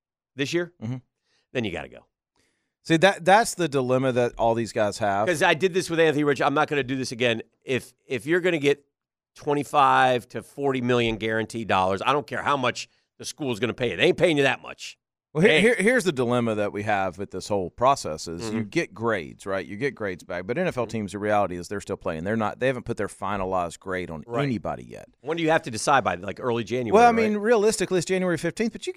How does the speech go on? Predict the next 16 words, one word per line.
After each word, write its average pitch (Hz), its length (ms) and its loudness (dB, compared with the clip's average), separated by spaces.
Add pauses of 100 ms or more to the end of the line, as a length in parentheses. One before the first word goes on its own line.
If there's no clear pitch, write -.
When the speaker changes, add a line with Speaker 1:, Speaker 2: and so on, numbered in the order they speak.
Speaker 2:
you 320 120 -4
need 294 140 -2
to 170 60 2
let 151 180 4
your 127 60 -8
team 233 260 -2
know. 85 340 -2 (180)
Like, 151 200 2
I 190 40 2
Speaker 1:
Yeah. 208 60 8
Speaker 2:
mean, 220 160 2
you 247 100 0
need 247 240 -2
to 220 100 -2
decide, 175 680 4
like, 123 400 -2